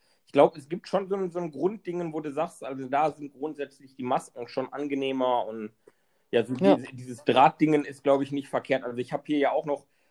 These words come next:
Speaker 1: äh, die Pfeifenreiniger aus einer Aktion. Ich hab da jetzt schon zwei Leute mal angeschrieben, wo ich weiß, die Masken machen,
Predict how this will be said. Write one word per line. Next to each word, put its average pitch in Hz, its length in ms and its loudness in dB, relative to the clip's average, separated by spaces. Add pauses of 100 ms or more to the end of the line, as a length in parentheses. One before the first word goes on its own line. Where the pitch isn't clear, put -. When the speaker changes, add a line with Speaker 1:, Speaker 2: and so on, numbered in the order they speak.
(120)
Speaker 1:
äh, 123 320 -2 (340)
die 117 60 -12
Pfeifenreiniger 143 1120 -2
aus 127 160 -10
einer 123 120 -10
Aktion. 123 320 -10
Ich 139 120 -12
hab 170 100 -6
da 156 60 -6
jetzt 147 160 -6
schon 139 180 -14
zwei 147 240 -2
Leute 160 240 -4
mal 139 140 -10
angeschrieben, 147 560 -10
wo 135 100 -6
ich 131 100 -12
weiß, 135 280 0
die 139 80 -8
Masken 127 400 -6
machen, 160 320 -6